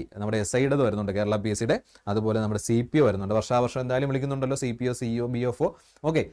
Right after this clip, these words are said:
അപ്പോൾ അതിനകത്തെല്ലാം നമുക്ക് എന്ത് ചെയ്യാൻ പറ്റും, നന്നായിട്ട് ആ ഒരു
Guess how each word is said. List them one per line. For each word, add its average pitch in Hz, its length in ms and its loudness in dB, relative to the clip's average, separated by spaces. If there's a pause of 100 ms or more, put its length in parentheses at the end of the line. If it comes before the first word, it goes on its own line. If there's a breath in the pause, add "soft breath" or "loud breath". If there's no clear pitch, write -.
(160)
അപ്പോൾ 110 160 0
അതിനകത്തെല്ലാം 123 680 -2
നമുക്ക് 101 240 -8
എന്ത് 92 120 -6
ചെയ്യാൻ 95 200 -6
പറ്റും, 147 180 -6 (380 soft breath)
നന്നായിട്ട് 107 580 -2 (120)
ആ - 20 -4 (100)
ഒരു 98 100 -6